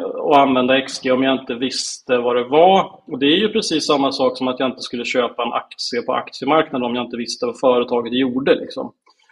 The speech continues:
Ehm, så, ehm, jag utgår från att de flesta av dem som, så att säga, lever på eller använder just X G som en del i sin betting har rätt bra koll på det och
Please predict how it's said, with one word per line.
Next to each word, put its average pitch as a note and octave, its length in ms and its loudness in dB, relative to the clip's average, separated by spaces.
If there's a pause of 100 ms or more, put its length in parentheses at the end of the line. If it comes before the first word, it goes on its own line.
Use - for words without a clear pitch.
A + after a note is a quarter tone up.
(400)
Ehm, B2+ 460 2
så, B2+ 340 2
ehm, A#2+ 240 0 (340)
jag D3 180 2
utgår E3 400 2
från D#3 200 4
att C3 120 0
de B2+ 120 -6
flesta D3 360 2
av D3 100 6
dem A#2+ 160 0
som, - 260 -8 (360)
så - 120 -10
att A2+ 80 -8
säga, A#2+ 140 -6
lever A#2+ 540 -6
på A#2+ 400 -8
eller B2 180 -8
använder A#2 800 -4
just A#2+ 180 -8
X - 180 -4 (120)
G D#3+ 120 6
som B2+ 180 -2
en A#2 60 -2
del A#2 180 -2
i A2+ 40 -6
sin A#2+ 200 -6
betting C3 400 -2 (440)
har D3+ 160 8
rätt B2+ 200 2
bra B2 280 2
koll E3 360 0
på A#2 200 -2
det B2 120 -2
och A#2+ 200 -8